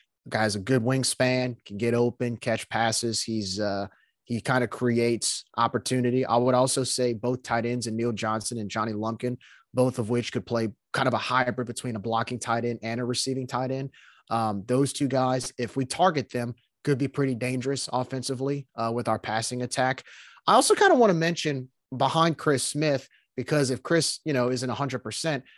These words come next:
to keep an eye on guys like Terrence Williams and Jacob Kibodi. Uh, there are two running backs on the depth chart, Jacob Kibodi being a transfer. I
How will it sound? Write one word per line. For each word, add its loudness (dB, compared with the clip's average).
to -16
keep 2
an 4
eye 6
on 2
guys 2
like 0
Terrence -4
Williams -2
and -6
Jacob -4
Kibodi. -6
Uh, -2
there 0
are 2
two -2
running -2
backs -2
on -4
the -4
depth -4
chart, -2
Jacob -4
Kibodi -2
being -6
a -10
transfer. -6
I -20